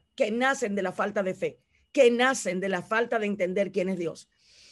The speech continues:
Entonces, si no le colocamos a los pensamientos el lugar que tiene que tener y a la mente, de acuerdo a como dice Romanos y todo el Nuevo Testamento,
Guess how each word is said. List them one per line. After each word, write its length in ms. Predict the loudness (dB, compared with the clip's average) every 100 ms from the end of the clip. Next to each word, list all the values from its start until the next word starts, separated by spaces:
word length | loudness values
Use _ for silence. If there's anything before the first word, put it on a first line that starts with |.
| -20 _ _
Entonces, 340 | -4 4 4 4
si 120 | 2
no 200 | 2 2
le 120 | 0
colocamos 560 | 2 2 2 0 -2 0
a 80 | 0
los 120 | 0
pensamientos 1120 | 0 0 -2 -4 -2 0 0 -2 -6 -12 -14 2
el 240 | 6 6 4
lugar 340 | 0 0 2
que 100 | 0
tiene 240 | 0 -2
que 100 | 0
tener 300 | -2 -2 -2
y 120 | 0 0
a 80 |
la 120 | -2 -2
mente, 400 | -2 -2 -4 -6
de 80 |
acuerdo 280 | -6 -4 -6
a 80 | -4
como 240 | -4 -4
dice 260 | -4 -4 -2
Romanos 640 | -2 0 0 -2 -8 -16 _ _ _ -4
y 220 | -2 4
todo 320 | 6 6 4
el 80 | 2
Nuevo 260 | 2 2
Testamento, 600 | 0 -4 -4 -4 -6 -10